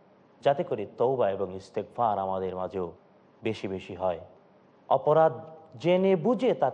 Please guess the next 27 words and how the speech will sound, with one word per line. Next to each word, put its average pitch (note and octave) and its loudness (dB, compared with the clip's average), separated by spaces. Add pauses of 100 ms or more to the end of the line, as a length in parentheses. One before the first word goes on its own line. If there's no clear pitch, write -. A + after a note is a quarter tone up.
থেকে G#2 -8
ফিরে G2+ -4
আসি, - -4 (1160)
অপরাধকে F3+ 4
জানা F#3 4
সত্ত্বেও - 2
যাতে F#3 4
কন্টিনিউ A2 -2
না F2+ -2
করি। - -16 (340)
কারণ C3+ 4 (720)
জেনে A3+ 6
শুনে A3 0
অপরাধকে F3+ 6
যারা D#3+ 6
ধারাবাহিকভাবে E3 4
চালায়া G#3 6
যায়, C4 2 (1400)
রব্বুল G#2+ 0
আলামিন C#3+ 0
বলেছেন D#3+ 0
তাদের E3+ 2
তওবা F#3+ 4
তিনি G#3 -2
কখনো D4 6
কবুল F3 4
করেন, G2+ -8